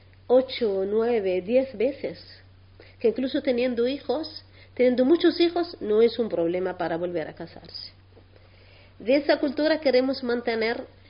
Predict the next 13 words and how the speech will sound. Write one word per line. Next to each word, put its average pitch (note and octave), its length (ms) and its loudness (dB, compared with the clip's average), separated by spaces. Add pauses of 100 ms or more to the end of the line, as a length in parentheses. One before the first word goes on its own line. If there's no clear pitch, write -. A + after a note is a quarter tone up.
(140)
eh, F3+ 760 -2
algo A#3+ 460 2
que A3 120 0
es G#3 120 -8
muy G3+ 160 -4
importante, G3 760 -6 (800)
que B3+ 180 8
es, B3+ 80 2 (220)
eh, F#3 800 0 (140)
celebrar A3 500 4
una A3 220 2
boda, G#3+ 420 0
desp-, F#3+ 420 -4